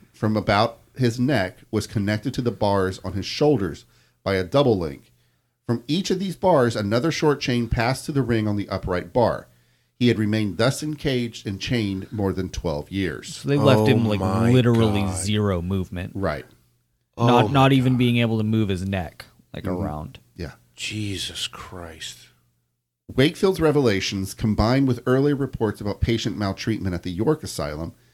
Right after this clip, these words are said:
Speaker 1: helped to promote a renewed campaign for national lunacy reform and the establishment of the eighteen, of an eighteen fifteen House of Commons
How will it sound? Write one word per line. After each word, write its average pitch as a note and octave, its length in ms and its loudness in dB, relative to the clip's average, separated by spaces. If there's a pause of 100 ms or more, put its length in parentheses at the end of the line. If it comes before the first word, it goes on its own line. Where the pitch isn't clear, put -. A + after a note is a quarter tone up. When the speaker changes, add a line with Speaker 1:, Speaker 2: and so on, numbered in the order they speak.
(260)
Speaker 1:
helped - 280 2
to F3 60 0
promote C3+ 400 4
a G#2+ 40 -2
renewed G#2+ 440 2
campaign A2 480 -2
for F#2+ 160 -6
national F#2+ 520 -2
lunacy B2 440 2
reform E2+ 540 -6 (400)
and B2 200 4
the D#3+ 120 4
establishment G#2+ 640 -2
of - 80 -10
the G2 160 -6
eighteen, B2 520 -2
of G#2 120 -6
an G2 80 -6
eighteen C#3+ 340 -4
fifteen A#2 420 -6
House B2 400 -2
of A#2 140 -8
Commons A2 560 0